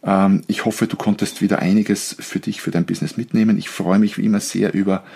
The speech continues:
über Fragen, über Anregungen, über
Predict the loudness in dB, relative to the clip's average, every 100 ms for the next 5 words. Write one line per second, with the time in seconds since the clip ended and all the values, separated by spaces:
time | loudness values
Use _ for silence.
0 | -20 -20 -20 -20 -20 _ _ -20 -20 _
1 | -20 -2 0 2 0 -4 0 0 2 2
2 | 2 2 2 2 2 2 2 4 4 2
3 | 0 0 0 0